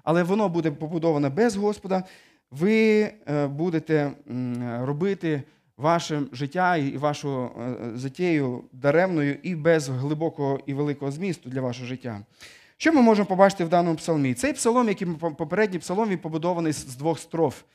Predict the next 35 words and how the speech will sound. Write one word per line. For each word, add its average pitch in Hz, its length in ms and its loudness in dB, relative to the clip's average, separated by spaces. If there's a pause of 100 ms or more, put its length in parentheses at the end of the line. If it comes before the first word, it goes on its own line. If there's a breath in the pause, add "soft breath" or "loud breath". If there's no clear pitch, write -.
(540 soft breath)
е, 139 160 2
з 127 60 -2
двох 165 200 -2
частин. 147 520 -2 (240)
Одна 160 260 0
із 165 140 0
них — 214 220 0
це 165 340 4 (220)
перші, 147 440 0 (880)
е, 123 260 0
два 175 220 6
вірша, 165 540 4
і 151 100 0
друга 202 280 0
частина — 175 440 -2
це 156 480 0 (400 loud breath)
третій 170 340 0
і 156 140 -4
п'ятий 165 380 4
вірш. 127 360 -2 (640)
І 151 220 4
давайте 226 280 4
ми 180 80 2
подивимося 160 480 0
на 147 120 2
перший. 127 400 -2 (260)
Перший 247 280 2
з 202 80 -4
них, 330 160 0 (140)
е, 165 120 0
він 202 200 -2
говорить 165 560 0
і 160 40 -6
підкреслює 175 520 -2
нам, 175 240 2